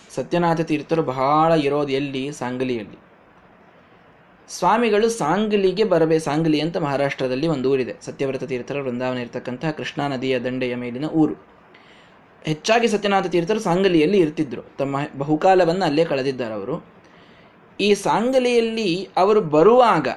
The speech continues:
ಮೀರಜು ಅಂತ ಅಲ್ಲಿ ಪಟ್ಟಣ ಇದೆ, ಮೀರಜಿನಿಂದ ಸಾಂಗಲಿಗೆ ಬರಬೇಕಾದಾಗ ಮಧ್ಯದಲ್ಲಿ ಒಂದು ಕಡೆಗೆ ಒಂದು ಬಾವಿ,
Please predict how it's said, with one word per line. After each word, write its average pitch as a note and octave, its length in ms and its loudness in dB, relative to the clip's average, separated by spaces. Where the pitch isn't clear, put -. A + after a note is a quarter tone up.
ಮೀರಜು E3 580 4
ಅಂತ D#3+ 240 0
ಅಲ್ಲಿ C#3 480 0
ಪಟ್ಟಣ C#3+ 280 -4
ಇದೆ, C3+ 340 -2
ಮೀರಜಿನಿಂದ F#3+ 720 2
ಸಾಂಗಲಿಗೆ G3 680 2
ಬರಬೇಕಾದಾಗ D3 800 0
ಮಧ್ಯದಲ್ಲಿ G3+ 840 4
ಒಂದು G3+ 300 2
ಕಡೆಗೆ G#3 380 2
ಒಂದು A3+ 240 2
ಬಾವಿ, F#3+ 400 2